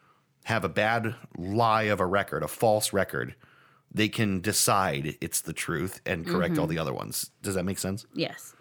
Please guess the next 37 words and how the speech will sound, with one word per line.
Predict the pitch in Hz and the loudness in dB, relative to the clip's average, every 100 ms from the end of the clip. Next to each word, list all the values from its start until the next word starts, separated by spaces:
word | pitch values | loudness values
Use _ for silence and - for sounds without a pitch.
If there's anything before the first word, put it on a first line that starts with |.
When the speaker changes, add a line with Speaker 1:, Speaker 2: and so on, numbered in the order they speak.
| - | 0
Speaker 2:
I | 190 196 | 2 4
only, | 190 208 214 196 | 4 4 2 2
it | 185 180 | 0 2
only | 180 190 | 2 2
makes | 170 160 160 | 2 0 0
sense | 156 143 | -2 -4
because | - 139 151 151 | -4 -6 -4 -4
of | 147 | -4
watching | 143 - 147 | -4 -2 -2
Silicon | - 160 165 151 | -2 -6 -6 -8
Valley. | - - 190 - - | -6 -8 -10 -4 0
Speaker 1:
<laughs> | 120 - 180 - 220 254 - 220 196 - - | 2 2 2 2 4 2 4 2 2 -4 -2
Well, | - 214 | 4 6
yeah, | 185 | 6
that's | 131 143 | 4 4
actually | 147 - 139 | 4 2 2
kind | 135 123 | 2 2
of, | 117 | 2
it's | 127 - | 0 2
the | 143 | 2
same | 139 127 | 4 4
idea. | 110 - - - _ _ _ - | 2 -2 -8 -14 _ _ _ 0
Ownership | - 160 165 156 156 156 | 4 6 6 6 2 2
of | 123 | 2
the | |
network | 123 120 120 113 | 4 4 2 2
over | 113 117 | 2 2
fifty | 110 110 110 | 0 -2 -2
percent | 117 110 101 | -2 -2 -2
is | 104 | 0
enough | 104 95 - | 0 -2 -2
to | 87 85 85 82 - - - _ - | -2 0 0 -4 -10 -20 -20 _ -6
decide | 95 - 104 92 82 | -2 2 4 2 0
what | 82 - | -4 -4
the | 80 | -6
real | 76 69 58 | -4 -4 -4
record | 50 - | -4 -6